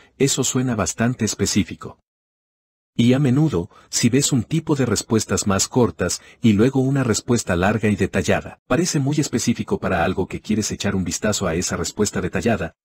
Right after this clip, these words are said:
tal vez eso es, tal vez hay una razón por la que está describiendo todo el proceso aquí. Y, entonces,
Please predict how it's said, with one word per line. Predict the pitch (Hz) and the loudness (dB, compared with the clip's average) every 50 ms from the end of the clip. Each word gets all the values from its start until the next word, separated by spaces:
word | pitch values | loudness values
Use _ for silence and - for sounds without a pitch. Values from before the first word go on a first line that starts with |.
| _ - | _ -4
tal | - 147 160 | -2 0 0
vez | - 139 135 - | 0 0 0 0
eso | 156 151 - 139 | -2 -2 0 -2
es, | 135 131 - | -2 -2 -2
tal | - 117 117 | -2 -2 0
vez | - 113 117 - - | 0 0 -2 -2 -2
hay | 117 - 127 | -4 -4 -2
una | 135 127 | -4 -2
razón | - 104 92 - 127 135 139 | -2 -2 -2 -2 -2 -2 -2
por | - 120 107 | -2 -2 -2
la | 98 92 | -2 -4
que | - - 92 | -4 -4 -6
está | - - - 113 | -6 -4 -4 -2
describiendo | 110 107 - - - 90 78 98 110 117 104 98 | -2 -2 -4 -2 -4 -4 -2 0 0 0 0 -2
todo | - - 113 117 120 | -2 -2 -2 0 0
el | 120 | -2
proceso | 113 - 92 - - 113 - - | -2 -2 -4 -2 -2 -2 -2 -4
aquí. | 95 - - 78 - _ _ _ _ _ _ _ _ _ _ _ _ _ _ _ _ | -6 -6 -6 -8 -10 _ _ _ _ _ _ _ _ _ _ _ _ _ _ _ _
Y, | - 135 156 170 160 _ _ - | -2 0 0 -2 -4 _ _ 0
entonces, | 117 104 - - 117 98 87 - 101 98 - - | 0 0 2 2 2 2 2 -2 -4 -6 -8 -10